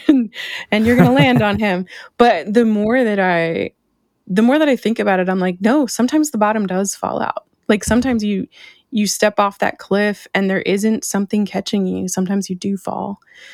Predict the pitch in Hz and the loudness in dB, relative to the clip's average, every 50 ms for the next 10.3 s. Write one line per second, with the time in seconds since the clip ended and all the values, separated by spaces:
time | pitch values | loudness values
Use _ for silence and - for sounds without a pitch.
0 | - - - _ - - 202 196 190 185 180 180 180 175 - - - - _ _ | -20 -20 -20 _ -4 -4 -2 0 0 -2 -2 -2 -4 -4 -6 -8 -8 -10 _ _
1 | - - 202 202 190 202 196 196 185 180 190 185 180 - - - _ _ _ _ | -4 -2 -2 -2 0 -2 -2 -4 -2 -4 -4 -4 -4 -6 -8 -10 _ _ _ _
2 | _ _ _ - - - - 196 196 190 185 180 - 202 202 196 202 190 185 170 | _ _ _ -20 -14 -4 -2 -2 -2 -2 -4 -4 -4 -4 -2 -2 -2 -2 -4 -6
3 | - 185 175 185 185 180 180 190 180 175 180 180 - _ - - - - _ _ | -8 -8 -6 -6 -6 -4 -4 -4 -4 -4 -6 -6 -10 _ -20 -20 -20 -20 _ _
4 | _ _ - 202 185 185 202 196 185 196 - - 180 185 185 185 185 180 180 - | _ _ -2 -2 0 -2 -2 -2 -2 -4 -4 -4 -4 -2 -2 -2 -2 -4 -4 -6
5 | - - - 90 87 - 87 87 - - 90 - 95 87 - - _ _ _ _ | -8 -6 -6 -6 -6 -6 -8 -8 -6 -8 -6 -6 -6 -6 -8 -10 _ _ _ _
6 | _ _ _ _ _ _ - - - 175 170 165 160 - - 92 - - - - | _ _ _ _ _ _ -10 -6 -4 -4 -4 -4 -6 -4 -4 -4 -6 -6 -6 -8
7 | 185 - - 180 - - - - - - 196 196 202 233 _ _ _ _ _ _ | -6 -8 -10 -10 -10 -10 -8 -8 -8 -8 -6 -8 -8 -10 _ _ _ _ _ _
8 | - - - - - _ _ _ _ _ _ _ _ _ _ _ _ _ - 165 | -20 -20 -20 -20 -20 _ _ _ _ _ _ _ _ _ _ _ _ _ -2 -2
9 | 175 185 196 190 190 180 - 190 180 - - - 185 185 180 - - 180 180 - | 0 0 0 -2 -4 -4 -4 -4 -4 -4 -4 -2 -2 -2 -2 -2 -6 -6 -6 -4
10 | 190 185 180 180 180 175 | -6 -4 -4 -4 -6 -8